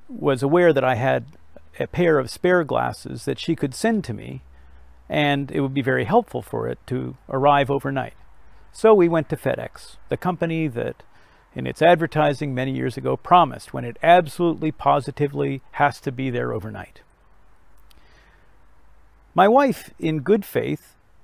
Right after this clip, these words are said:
filled out the valuation for the glasses. That is the replacement value.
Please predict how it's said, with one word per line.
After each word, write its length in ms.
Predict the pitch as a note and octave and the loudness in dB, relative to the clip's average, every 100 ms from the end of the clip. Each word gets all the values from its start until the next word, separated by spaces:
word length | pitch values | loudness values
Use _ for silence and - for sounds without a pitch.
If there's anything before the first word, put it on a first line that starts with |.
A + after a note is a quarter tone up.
| - - - | -20 -20 -20
filled 480 | - G3 A3+ B3 | -2 4 6 6
out 400 | D#3 G#2+ C#3 - - - _ _ - - - D3 | 0 0 -4 -6 -20 -20 _ _ -20 -20 -20 -4
the 280 | D3+ C#3+ | 0 0
valuation 840 | C3 A2+ D#3+ F#3+ E3+ D#3+ D3+ - B2+ | 0 6 6 6 4 2 0 -4 -10
for 120 | C3 | -8
the 80 | B2 | -8
glasses. 680 | B2 A#2+ G#2 - - - - _ _ _ _ _ _ _ _ _ - - - _ _ _ - - - - - - | -4 -4 -6 -14 -20 -20 -20 _ _ _ _ _ _ _ _ _ -20 -20 -20 _ _ _ -20 -20 -20 -20 -20 4
That 260 | F3+ F#3+ | 8 10
is 220 | F#3+ D#3+ | 10 6
the 80 | - | 0
replacement 600 | D3 - - A3 - C3 | 0 2 2 2 0 -8
value. 380 | - - - - | -8 -8 -10 -14